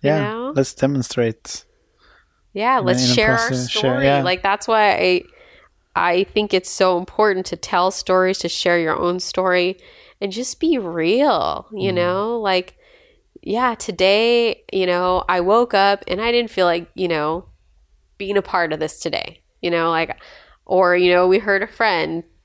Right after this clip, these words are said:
Speaker 1: earlier say, "He can't wait till he, he, he, death, you know, he can't
Speaker 2: Yeah.
Speaker 1: wait." Like, that's,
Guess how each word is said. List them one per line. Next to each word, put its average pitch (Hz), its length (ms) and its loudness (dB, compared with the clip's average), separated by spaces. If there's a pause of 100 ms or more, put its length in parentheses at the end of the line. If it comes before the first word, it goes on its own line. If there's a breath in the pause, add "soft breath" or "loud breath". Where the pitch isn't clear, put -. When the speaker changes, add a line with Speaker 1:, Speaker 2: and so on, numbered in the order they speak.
(140)
Speaker 1:
earlier 170 400 2
say, 175 440 0 (280 loud breath)
"He - 140 -20
can't 240 320 0
wait 202 260 4
till 208 200 4
he, 185 140 4
he, - 360 -12
he, - 280 -10
death, 220 260 0 (120)
you 185 220 -2
know, 165 180 2
he 190 120 -4
can't 202 220 0
Speaker 2:
Yeah. 147 140 4
Speaker 1:
wait." - 420 -2 (520 loud breath)
Like, 202 200 0
that's, 285 460 -2